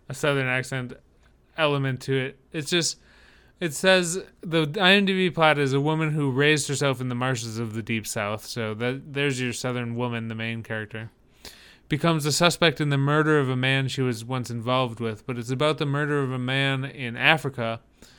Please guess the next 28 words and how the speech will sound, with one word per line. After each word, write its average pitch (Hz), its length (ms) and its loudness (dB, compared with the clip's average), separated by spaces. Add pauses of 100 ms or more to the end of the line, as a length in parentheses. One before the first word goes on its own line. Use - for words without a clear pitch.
(440)
Like, 135 220 0
they're 151 200 6
like, 135 360 2 (420)
it's 156 160 -2
a 139 40 -2
poacher 175 460 6
who 143 140 0
gets 135 180 -2
mur-, 165 120 -8
I, 165 140 0
this 156 220 0
book 214 360 4
came 170 200 2
out 165 160 2
in 135 80 -4
twenty 143 280 0
eighteen, 123 440 0
and 113 140 -2
I 117 60 2
remember 147 420 2
everyone 135 440 2
being 120 220 0
obsessed 123 460 -4
with 110 180 -6
it. 107 220 -8 (1160)
And 139 460 4
I 139 140 6
know 160 640 2